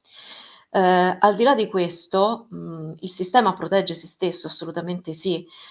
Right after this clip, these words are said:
Nel duemilasedici, poi ancora nel duemiladiciotto, sono state istituite delle commissioni parlamentari d'inchiesta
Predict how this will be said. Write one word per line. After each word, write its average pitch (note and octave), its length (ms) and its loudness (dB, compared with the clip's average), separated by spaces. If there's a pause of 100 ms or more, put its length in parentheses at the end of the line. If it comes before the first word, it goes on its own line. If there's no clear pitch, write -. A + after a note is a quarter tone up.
(120)
Nel A#3 460 4
duemilasedici, F#3+ 1160 0
poi G3+ 220 2
ancora F#3+ 400 -2
nel F3 160 -8
duemiladiciotto, F#3 800 -2
sono F3+ 200 -6
state F#3+ 300 -2
istituite F#3 720 -8
delle F3+ 240 -4
commissioni F#3 680 -6
parlamentari F#3 760 -4
d'inchiesta E3+ 720 -2